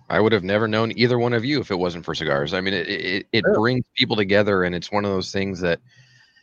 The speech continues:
Speaker 1: that, uh, look, and we could go on about this, obviously, uh, ad nauseum, but it's one of those things that there is so much more personal connection and,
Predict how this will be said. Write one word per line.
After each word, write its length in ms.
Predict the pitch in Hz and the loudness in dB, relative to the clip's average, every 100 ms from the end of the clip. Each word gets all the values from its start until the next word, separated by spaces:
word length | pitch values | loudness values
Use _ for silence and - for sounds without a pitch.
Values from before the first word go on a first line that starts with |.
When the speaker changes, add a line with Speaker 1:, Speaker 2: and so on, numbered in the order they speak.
| _ - | _ -2
Speaker 1:
that, 260 | 98 87 - | 2 2 2
uh, 200 | 82 101 | -2 0
look, 240 | 101 90 | 2 0
and 100 | 90 | 0
we 100 | 107 | -2
could 140 | - 85 | -4 -2
go 160 | 87 | 0
on 200 | 85 90 | 0 0
about 260 | 85 82 82 | 2 0 2
this, 240 | 85 82 | 0 0
obviously, 760 | - 82 82 - 85 82 80 82 - 65 | 2 2 0 -4 -2 -2 -2 -6 -12 -12
uh, 60 | - - - | -12 -8 -2
ad 180 | 85 82 | 0 0
nauseum, 680 | 78 80 87 78 78 76 76 | 0 2 2 0 -4 -6 -2
but 140 | 90 | 0
it's 120 | 95 98 | 0 -2
one 100 | 107 | -2
of 80 | 110 | -2
those 180 | 101 85 | -4 -6
things 300 | - 90 87 | -4 -6 -4
that 140 | 85 | -4
there 220 | 82 90 87 | 0 0 0
is 100 | - | -2
so 160 | 107 | -2
much 260 | 104 98 - | 0 -2 -2
more 340 | 92 92 92 - - - _ - | -2 0 0 -2 -16 -20 _ -4
personal 680 | - 117 - 120 107 101 95 - _ - | 2 2 2 0 4 4 2 -8 _ -8
connection 640 | - 95 92 - 98 95 92 - | -2 2 2 2 0 -2 -4 -4
and, 580 | 90 90 85 82 80 | -2 0 0 -2 -6